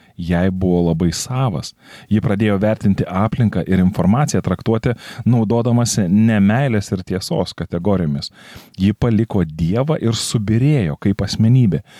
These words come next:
Subyrėjo ne tik tais ji, bet ir jos šeima. Iš pažiūros Ieva ir Adomas nepasikvietė, tačiau pažvelgus giliau, atmetę Dievą kaip visą vienijančią dvasią, jie tapo maži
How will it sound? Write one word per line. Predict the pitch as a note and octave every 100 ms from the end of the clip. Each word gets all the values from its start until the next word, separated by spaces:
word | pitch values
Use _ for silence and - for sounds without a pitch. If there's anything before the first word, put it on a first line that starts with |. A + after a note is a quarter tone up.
| -
Subyrėjo | - - A#2 A#2+ C#3 B2+ F#2+
ne | A2 G#2+
tik | G#2+
tais | - G#3+ - - -
ji, | - G2 A2+ G2+ D2+ -
bet | F#2+ A2
ir | G2
jos | G#2 G2
šeima. | - - F2+ A2+ A2 - _ _ _ _ - -
Iš | -
pažiūros | - - E2 C#3 G3+ - -
Ieva | - D3 D3+ B2+
ir | E3
Adomas | D#3+ F3 D3 -
nepasikvietė, | C#3 C3 - F3+ G2 E2+ D2 - _ - - -
tačiau | - - C3+ B2 D3 G2+
pažvelgus | F#2 F#2+ A2+ F#2+ F2
giliau, | D#2+ F2+ D#3+ G#2 - - C#2
atmetę | - G2+ A2 D#2+
Dievą | D2+ A#2 C#3 E2+ - - _
kaip | F2+ E2
visą | D#2+ A#2 B2 F#2
vienijančią | E2 F#2+ G#2 F2+ E2 D#2 D#2+
dvasią, | E2 A#2 B2+ F#2
jie | F#2 G2
tapo | G2+ G2+ - F#2 - - -
maži | C3+ B2+ F#2+ G2